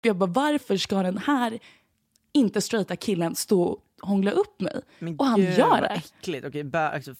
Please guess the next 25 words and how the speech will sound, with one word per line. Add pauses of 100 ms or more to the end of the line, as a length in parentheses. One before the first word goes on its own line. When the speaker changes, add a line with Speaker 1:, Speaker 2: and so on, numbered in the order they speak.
Speaker 2:
fuck
bögar. (140)
Speaker 1:
Alltså,
literally. (480)
F
gay
people. (120)
Speaker 2:
Men
gud,
gick
ni
Speaker 1:
Nej,
Speaker 2:
hem
Speaker 1:
men
Speaker 2:
sen?
Speaker 1:
alltså
Speaker 2:
Var, (140)
var
ni... (1300)
Det
där (140)
var,
var
typ
Speaker 1:
Ja.